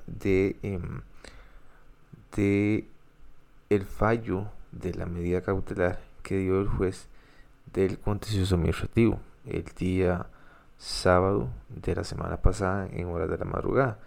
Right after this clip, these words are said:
Em, yo no sé por qué,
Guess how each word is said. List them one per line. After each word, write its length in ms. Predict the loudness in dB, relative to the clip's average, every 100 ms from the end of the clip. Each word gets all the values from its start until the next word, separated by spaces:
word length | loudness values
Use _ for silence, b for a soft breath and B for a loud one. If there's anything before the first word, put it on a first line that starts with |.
| B B B B B -8
Em, 640 | 0 2 2 0 -2 -4 -8 -14 -20 -20 -14
yo 160 | -6 -4
no 80 | -4
sé 160 | 0
por 180 | 2 2
qué, 400 | 2 0 0 -2